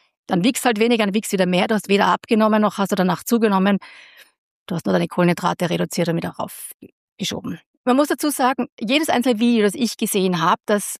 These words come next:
nicht von jemandem ist, der es nur ausprobiert hat, sondern jemand ist, der es propagiert, die kommen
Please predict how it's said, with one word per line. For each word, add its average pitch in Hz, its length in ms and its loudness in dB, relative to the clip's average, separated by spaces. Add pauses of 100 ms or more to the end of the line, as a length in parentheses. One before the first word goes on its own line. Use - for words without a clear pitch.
(100)
nicht 240 320 0
von 254 140 0
jemandem 233 380 2
ist, 226 160 0
der 202 60 2
es - 60 -4
nur 202 160 0
ausprobiert 202 640 0
hat, 214 220 2
sondern 208 240 2
jemand 208 260 2
ist, 202 140 0
der 202 60 -4
es - 80 -8
propagiert, 202 600 0 (540)
die 220 60 -2
kommen 233 260 0